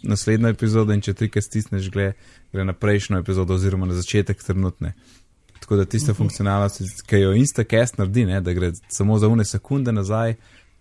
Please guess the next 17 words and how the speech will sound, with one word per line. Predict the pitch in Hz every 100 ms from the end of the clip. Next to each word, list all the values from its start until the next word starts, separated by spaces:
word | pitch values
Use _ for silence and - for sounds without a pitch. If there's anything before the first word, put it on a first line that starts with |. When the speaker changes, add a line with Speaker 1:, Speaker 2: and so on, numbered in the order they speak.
| _ _
Speaker 1:
to | - 104
pač | 107 101 90
žal | 98 95
odpade. | 85 - 90 82 78 82 - _ _ -
Speaker 2:
Mhm. | 147 135 131 147 - - - - - _ _ _ _ -
Speaker 1:
Okej, | 113 - 127 98
ampak | 92 98 -
to | 120 120
ni | 123
bilo | 113 113
toliko | 104 113 107 -
hudo, | 98 92 101 92 - -
da | - 90
zaradi | 90 92
tega | 110 101 90
ne | 85
bi, | 82 80